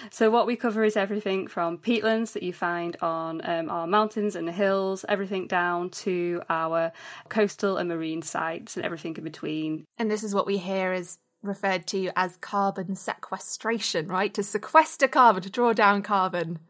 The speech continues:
Speaker 1: It certainly is. So what carbon sequestration is, it's the process of capturing and storing atmospheric carbon dioxide. So habitats can do this, as I've just described, but they can also do it in other ways as well, in that they can trap carbon. So when we're dealing with,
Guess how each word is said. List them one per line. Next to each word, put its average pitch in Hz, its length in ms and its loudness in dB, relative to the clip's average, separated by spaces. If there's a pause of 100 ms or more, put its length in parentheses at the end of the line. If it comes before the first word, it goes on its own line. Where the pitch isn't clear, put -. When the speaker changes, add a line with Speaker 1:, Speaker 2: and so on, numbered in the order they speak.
(320)
Speaker 1:
It 277 160 2
certainly 233 600 0
is. 165 200 -4
So 240 320 4
what 277 300 2
carbon 254 240 2
sequestration 190 760 -4
is, 165 200 -6
it's 190 220 -4
the 233 100 -2
process 254 400 0
of 220 100 -4
capturing 202 560 -2
and 180 100 -6
storing 165 460 -4
atmospheric 190 560 0
carbon 170 340 -4
dioxide. - 760 -8
So 196 220 -2 (340)
habitats 262 440 4
can 220 160 2
do 233 160 2
this, 294 200 -2
as 233 100 -4
I've 208 80 4
just - 220 -8
described, 226 420 -2
but - 100 -6
they 254 120 0
can 285 160 -2
also 311 240 0
do 254 160 0
it 233 100 2
in 202 100 -2
other 226 160 -2
ways 170 300 -6
as 170 100 -8
well, 190 160 2
in 170 100 -4
that 170 80 -10
they 190 100 0
can 208 180 -6
trap - 520 -2
carbon. 156 580 -4
So 208 200 0
when 240 200 2
we're 254 100 0
dealing 208 480 -2
with, 180 320 -2